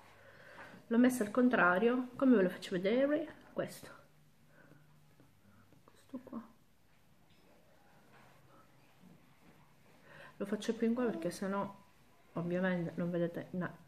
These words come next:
cippa. Questo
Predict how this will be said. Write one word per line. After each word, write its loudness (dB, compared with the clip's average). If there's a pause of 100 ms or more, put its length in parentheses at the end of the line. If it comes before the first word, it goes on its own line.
cippa. -8 (960)
Questo -6